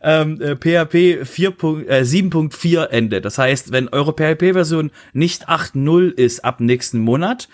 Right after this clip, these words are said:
ähm, habt, lauft ihr auf einem nicht mehr sicheren System und wenn euer Code bei Word-, bei, bei P H P-Version acht null Fehlermeldungen wirft,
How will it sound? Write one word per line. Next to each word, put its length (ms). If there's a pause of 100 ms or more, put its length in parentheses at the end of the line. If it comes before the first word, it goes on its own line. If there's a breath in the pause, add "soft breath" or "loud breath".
(400 loud breath)
ähm, 720 (160)
habt, 400
lauft 360
ihr 80
auf 180
einem 200
nicht 260
mehr 140
sicheren 380
System 500
und 260 (240 loud breath)
wenn 160
euer 240
Code 260
bei 180
Word-, 200 (120)
bei, 180
bei 160
P 180
H 60
P-Version 540
acht 320
null 220
Fehlermeldungen 720
wirft, 380